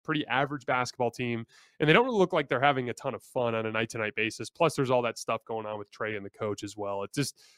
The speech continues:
really disappointing season for the Atlanta Hawks overall.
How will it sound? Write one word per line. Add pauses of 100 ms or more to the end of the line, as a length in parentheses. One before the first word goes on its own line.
(160)
really
disappointing
season
for
the
Atlanta
Hawks
overall.